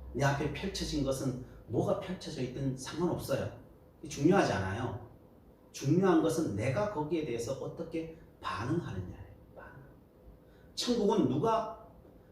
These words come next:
환경이 만드는 게 아니라 내가 내 결단으로, 내가 오늘 내 고백으로 만드는 거예요.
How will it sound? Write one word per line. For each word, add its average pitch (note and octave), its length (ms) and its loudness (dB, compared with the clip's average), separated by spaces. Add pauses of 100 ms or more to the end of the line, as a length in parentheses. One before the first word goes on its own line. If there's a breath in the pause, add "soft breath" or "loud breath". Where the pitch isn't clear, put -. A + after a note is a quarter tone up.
(200)
환경이 F3 440 6
만드는 - 400 4
게 - 100 -2
아니라 - 420 -4 (480)
내가 A2+ 640 -2 (240)
내 B2 460 -2
결단으로, A#2 840 -4 (120)
내가 F#2+ 420 -6
오늘 F3+ 440 4 (500)
내 G#2+ 320 -2
고백으로 E3+ 500 2
만드는 - 480 -6
거예요. - 200 -12